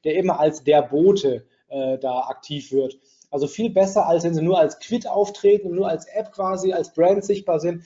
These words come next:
oder gar als Sparkasse, was noch schlimmer wäre, ist immer Der Bote, ähm, das Maskottchen. Und der hat auch Facebook-Ads laufen, wo er sagt, „Hey, ich bin jetzt auf Instagram Influencer, hab jetzt zehntausend Follower, bin Influencer jetzt und guck mal, was ich da mache“ und so. Also der,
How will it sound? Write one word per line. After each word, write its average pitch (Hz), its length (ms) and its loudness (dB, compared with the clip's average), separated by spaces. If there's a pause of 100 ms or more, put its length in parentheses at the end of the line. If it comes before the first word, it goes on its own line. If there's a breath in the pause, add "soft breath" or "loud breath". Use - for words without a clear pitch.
(100)
oder 190 220 6
gar 156 140 2
als 151 120 4
Sparkasse, 170 580 0
was 143 140 0
noch 147 140 -4
schlimmer 180 260 0
wäre, 165 300 2 (180 loud breath)
ist 151 140 -6
immer 185 180 2
Der 156 220 2
Bote, 170 580 2 (260 soft breath)
ähm, 147 220 -4
das 151 160 -2
Maskottchen. 165 840 -2 (320 soft breath)
Und 147 160 -2
der 151 80 0
hat 165 100 2
auch 156 140 -2
Facebook-Ads 175 520 -2
laufen, 160 300 2
wo 151 60 2
er 147 80 4
sagt, 147 220 0
„Hey, 175 120 2
ich 170 80 -6
bin 170 80 -4
jetzt 165 140 -4
auf 151 80 -8
Instagram 165 340 -4
Influencer, 180 720 -2 (220 soft breath)
hab 156 100 -6
jetzt 156 140 -2
zehntausend 151 420 -2
Follower, 180 260 4
bin 143 120 -4
Influencer 170 560 -2
jetzt 156 180 2
und 151 60 -10
guck 175 120 -10
mal, 175 80 -8
was 139 120 -4
ich 135 60 -10
da 143 60 -4
mache“ 175 220 -4
und 160 120 -8
so. 151 120 -2
Also 139 160 -4
der, 147 160 2